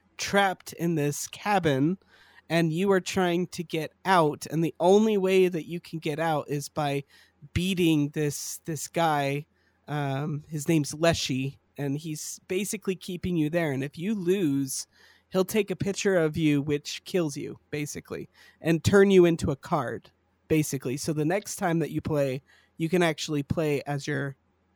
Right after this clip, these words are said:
as your former card. You could play your former card. So it's kind of,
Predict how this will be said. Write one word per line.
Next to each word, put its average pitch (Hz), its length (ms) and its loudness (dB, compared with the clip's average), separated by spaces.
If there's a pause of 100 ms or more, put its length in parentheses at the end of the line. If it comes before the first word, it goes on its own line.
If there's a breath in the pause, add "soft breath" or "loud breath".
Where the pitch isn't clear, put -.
(120)
as 151 180 -8
your 139 80 -8
former 143 380 -6
card. 139 420 -6
You 147 80 -8
could - 200 -12
play 156 220 -4
your 139 200 -4
former 123 360 -8
card. - 380 -14 (480)
So 143 500 2
it's 185 280 -2
kind 214 320 2
of, 202 200 2